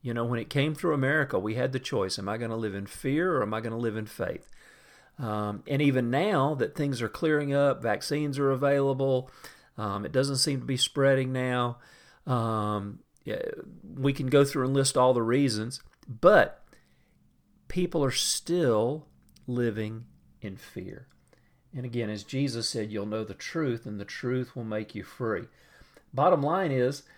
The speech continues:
we haven't been called to, you know, spend the rest of our lives cooped up in our house. God's called us to do incredible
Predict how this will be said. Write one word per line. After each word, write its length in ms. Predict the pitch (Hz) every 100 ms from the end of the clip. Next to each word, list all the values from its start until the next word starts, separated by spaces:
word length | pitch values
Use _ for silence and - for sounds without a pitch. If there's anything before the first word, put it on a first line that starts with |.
| - _ _ _
we 140 | 131 156
haven't 200 | 175 139
been 140 | 131
called 540 | - 170 156 135 143
to, 560 | - 139 127 123 113 -
you 140 | 113 120
know, 140 | 117
spend 300 | - - 135
the 60 | 123
rest 200 | 135 135
of 80 |
our 100 | 123
lives 340 | 117 131 143 -
cooped 280 | - 147 139
up 160 | 135
in 60 | 117
our 100 | 101
house. 320 | 147 190 -
God's 320 | 139 156 160
called 380 | - - 160 170
us 140 | 135 -
to 120 | 127
do 220 | 127 135
incredible 880 | 131 131 - 113 110 107 113 123